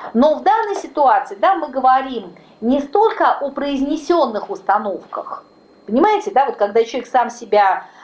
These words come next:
скажем, на эту тему, ну, практически зомбирует, произнося это. Да, потому что вот я буду говорить о том, что повешенный очень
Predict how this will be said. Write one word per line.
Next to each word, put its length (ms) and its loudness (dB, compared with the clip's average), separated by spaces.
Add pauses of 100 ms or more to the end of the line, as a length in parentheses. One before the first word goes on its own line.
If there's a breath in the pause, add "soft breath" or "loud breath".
скажем, 420 -2
на 160 4
эту 140 -6
тему, 360 -2
ну, 100 -4
практически 600 -4
зомбирует, 800 -2 (320)
произнося 560 2
это. 480 -4 (600 soft breath)
Да, 180 2
потому 280 2
что 160 -4
вот 180 -2
я 120 2
буду 160 -6
говорить 340 2
о 80 2
том, 240 -4
что 220 0
повешенный 720 0
очень 460 -4